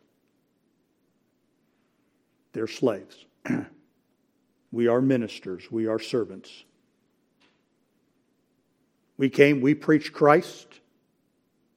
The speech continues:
because that was our assignment, and you believed. I came first.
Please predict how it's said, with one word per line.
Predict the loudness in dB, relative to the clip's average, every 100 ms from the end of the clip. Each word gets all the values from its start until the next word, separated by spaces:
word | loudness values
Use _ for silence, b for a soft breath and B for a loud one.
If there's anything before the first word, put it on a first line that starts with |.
| _ _ _ _ _ _ -8
because | -2 0
that | 2 0
was | 0 0
our | 0
assignment, | 0 -2 0 0 -4 -10 -20 _ _ _ _
and | -6
you | -2
believed. | 4 8 8 6 -8 -20 _ _ _ _ _ _ _ _ _ _ _ _ _ _ _ _ _ _ _ _ _ _ _ _ _ _ _ _ _ _ _ _ _ _ _ _ _ _ _ 2
I | 6 6
came | 4 2 0
first. | 6 8 8 4 -10 -16